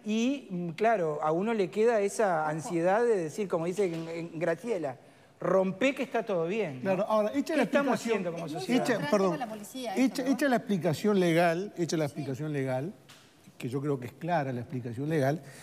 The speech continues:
Speaker 2: lo que falta aquí, me parece, es... Eh, digamos, interpretar el hecho y, eh, el alcance de la ley en un contexto determinado.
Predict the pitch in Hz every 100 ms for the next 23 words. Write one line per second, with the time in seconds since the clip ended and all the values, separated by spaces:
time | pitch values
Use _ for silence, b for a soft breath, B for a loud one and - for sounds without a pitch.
0 | B B 156 151 170 180 247 202 190 156
1 | 170 156 135 135 143 - 180 190 - 180
2 | 165 - B B B - - 135 131 123
3 | 131 127 156 165 135 - - 156 165 175
4 | 156 175 175 190 135 - - 139 175 240
5 | 143 156 117 - - - 180 170 - -
6 | 127 127 139 143 143 202 196 214 214 247
7 | 277 - 185 247 277 220 160 190 - 160
8 | 139 135 120 110 98 95